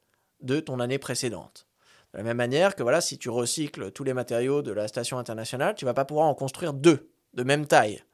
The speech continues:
C'est pas possible physiquement. Donc là, il y a une espèce de, de fable,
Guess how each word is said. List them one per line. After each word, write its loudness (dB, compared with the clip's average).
C'est -20
pas -2
possible 0
physiquement. -8
Donc -6
là, 4
il 4
y 4
a 4
une -10
espèce 2
de, 4
de -4
fable, 4